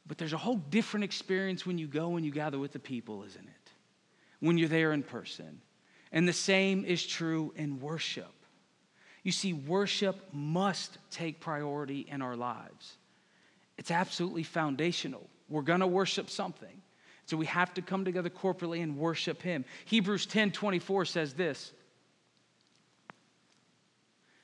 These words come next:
It says, "And let us consider how we may spur one another towards love and good deeds, not giving up meeting together,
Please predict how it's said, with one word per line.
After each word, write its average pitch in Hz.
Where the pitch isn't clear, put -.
It -
says, 220
"And 196
let 254
us 254
consider 233
how 214
we 220
may 208
spur 247
one 254
another 233
towards 180
love 208
and 208
good 208
deeds, 143
not 208
giving 247
up 254
meeting 262
together, 151